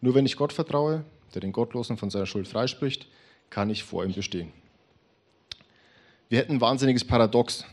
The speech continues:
zwischen diesen Versen zwölf und dreizehn. Wir uns gleich nochmal anschauen. Weil offensichtlich würde dann Paulus in Vers zwölf erst sagen, so, hey, ihr seid eigenverantwortlich für eure Rettung, und in Vers dreizehn,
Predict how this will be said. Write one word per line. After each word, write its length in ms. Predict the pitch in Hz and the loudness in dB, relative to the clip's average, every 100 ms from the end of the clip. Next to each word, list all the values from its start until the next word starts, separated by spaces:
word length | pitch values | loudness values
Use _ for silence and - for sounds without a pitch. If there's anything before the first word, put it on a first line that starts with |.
| - | -10
zwischen 400 | - 107 104 95 - - _ | -8 -4 -6 -8 -16 -20 _
diesen 220 | 107 107 | -6 -6
Versen 340 | - 110 110 110 | -4 -4 -4 -6
zwölf 320 | - 117 117 | -2 -2 -2
und 120 | 104 | -6
dreizehn. 440 | 98 107 - 135 135 - - - _ | -6 -6 -6 -8 -8 -16 -20 -20 _
Wir 80 | 113 | -6
uns 80 | |
gleich 140 | - 101 | -2 -4
nochmal 200 | 98 95 | -2 -4
anschauen. 280 | 107 120 120 - _ _ | -4 -4 -6 -14 _ _
Weil 540 | 98 98 107 131 139 139 _ _ - - _ _ _ _ _ _ | -4 -2 0 0 -4 -8 _ _ -20 -20 _ _ _ _ _ _
offensichtlich 960 | 123 127 143 117 151 - 170 170 160 - - _ _ _ _ _ _ - | -2 2 0 2 0 0 -2 -2 -2 -8 -14 _ _ _ _ _ _ 2
würde 260 | 151 147 | 2 4
dann 200 | 139 120 | 2 2
Paulus 320 | 127 135 143 | 2 2 0
in 80 | 131 | -2
Vers 200 | 117 113 | 0 -2
zwölf 280 | - 127 135 | 0 0 0
erst 180 | 135 - | -2 -2
sagen, 220 | 123 120 | -2 0
so, 120 | 110 | 0
hey, 220 | 123 147 151 - - | 2 0 -2 -12 -2
ihr 120 | 139 | 0
seid 280 | 127 123 - | 2 0 0
eigenverantwortlich 920 | 120 127 143 131 - 120 127 123 113 | 0 0 0 -4 -4 -2 0 0 -2
für 80 | - | -2
eure 200 | 123 107 | 0 2
Rettung, 280 | 127 131 139 | 0 0 -2
und 60 | 123 | -2
in 100 | 110 | -2
Vers 160 | 107 | -4
dreizehn, 400 | 117 113 - 120 | 0 0 0 -2